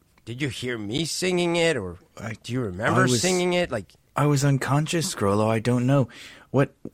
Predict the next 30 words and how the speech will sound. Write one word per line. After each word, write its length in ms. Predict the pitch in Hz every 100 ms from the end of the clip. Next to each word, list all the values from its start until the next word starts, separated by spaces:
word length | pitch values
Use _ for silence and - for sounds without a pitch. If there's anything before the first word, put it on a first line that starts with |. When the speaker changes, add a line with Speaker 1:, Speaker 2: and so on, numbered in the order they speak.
| -
Speaker 2:
uh, 120 | 120
what 200 | 101 127
song 280 | - 135 131
was 180 | 156 98
it? 140 | 85 _ _ _ _ _ _ _ _ _ _
Speaker 1:
Uh, 220 | 90 90 85
well, 320 | 95 101 101 -
it's 200 | 113 120
a 40 |
song 380 | - 156 170 147
my 140 | 120
mother 340 | 110 127 131 107
used 240 | 101 92
to 80 | 95
sing 280 | - 104 101
to 100 | 101
me 160 | 95 92
when 180 | 98
I 120 | 104 95
was 380 | 92 82 - -
a, 60 | - _ _ _ _ _ - 92
a 40 |
young 460 | 98 117 120 98 98
lad. 420 | 104 85 - - - _ _ _ _ _ _ _ -
Speaker 2:
What 160 | 101 101
are 40 |
the 100 | 95
words? 500 | 90 92 80 - - - _ _ _ _ _ _ _ -
Speaker 1:
Uh, 200 | 101 92 92
well, 380 | 101 98 98